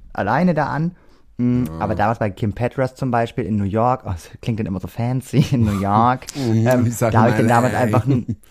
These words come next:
Speaker 1: ja, <laughs> hab ich einfach einen Podcast gehört.
Speaker 2: Ja.
Speaker 1: So. Und dann hab ich dann, dann war ich, wurde ich auch ein bisschen bespaßt.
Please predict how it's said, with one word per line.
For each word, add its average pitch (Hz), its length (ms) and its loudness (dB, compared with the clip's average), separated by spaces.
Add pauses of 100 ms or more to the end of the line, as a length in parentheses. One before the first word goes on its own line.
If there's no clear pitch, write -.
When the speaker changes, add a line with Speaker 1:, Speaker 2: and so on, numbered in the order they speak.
(100)
Speaker 1:
ja, 113 220 0 (280)
<laughs> - 240 -18
hab 123 100 0
ich 120 80 -4
einfach 117 200 0
einen 131 160 0
Podcast - 480 -2
gehört. 98 640 -2
Speaker 2:
Ja. 92 400 -2
Speaker 1:
So. 95 300 0 (340)
Und 113 120 -2
dann 110 100 0
hab 107 80 0
ich 92 60 -6
dann, 104 260 0
dann 104 160 0
war 110 80 2
ich, 107 180 -10
wurde 117 120 0
ich - 100 -8
auch - 140 -6
ein - 60 -20
bisschen 95 460 -4
bespaßt. 95 600 -4